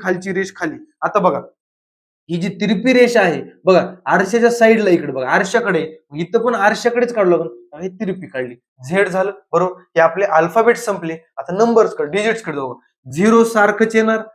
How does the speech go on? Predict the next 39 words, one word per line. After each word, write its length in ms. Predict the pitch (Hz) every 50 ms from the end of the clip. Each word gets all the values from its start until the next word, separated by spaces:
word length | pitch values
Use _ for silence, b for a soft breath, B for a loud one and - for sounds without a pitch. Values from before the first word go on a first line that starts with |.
| _ _ _
आता 100 | 151 - - -
एक 240 | 208 220 226 226
मध्ये 220 | 226 226 233 226 226
काय, 200 | 226 226 226 226 - -
उभी 240 | 160 165 170 208 208
दांडी 300 | 208 208 208 208 208 202
तर 80 | 208
सारखीच 400 | 202 - 220 220 208 208 208 175
येत 100 | 190 165
असते, 220 | 175 175 - - 160 - _ _ _ _ _
ही 120 | 170 170 170 -
खाल्ली 260 | 170 175 190 196 208
आडवी 360 | - 170 185 190 208 214 214
दांडी, 240 | 196 190 175 165 170 160 b b b _ _ _ -
फरक 260 | 175 202 233 240 240
आहे 80 | 233 226 226
फक्त 140 | 220 196 233 - -
तिरप्या 280 | 254 254 262 247 247 214
दांडीचा. 300 | 185 180 170 151 139 - 131 _ _ _ _ _ -
तिरपी 380 | 202 208 220 202 - 269 277
दांडी 360 | 269 262 254 254 254 247 254 247
आरशापासून 720 | - 214 220 226 226 - 247 240 233 226 233 240 226 220
दूर 200 | 190 240 262 262 254
आहे 160 | 240 226 220
का 120 | 214 214
नाही, 140 | 196 196 196 - _ _ _ _
आरशापासून 580 | 135 156 175 175 214 214 208 214 - 226 226 220
दूरच 300 | 247 262 269 262 254 -
काढायची, 280 | 226 208 196 180 165
म्हणजे 240 | 185 190 190 220 226 - - _ _ -
इकडं 280 | 220 214 240 214 196
काढायची. 400 | - 170 151 143 143 143 143 160 156 _ _ _ _ -
चला, 160 | 185 160 - - - _ _
दोन 320 | 143 143 190 220 233 233 226
चं 140 | 240 247
कसं 180 | 220 240 233 233
येणार, 220 | 226 226 226 233 226 226 - _ _ _ 139 139 143
दोन 240 | 165 180 175 170 151
हो, 120 | - -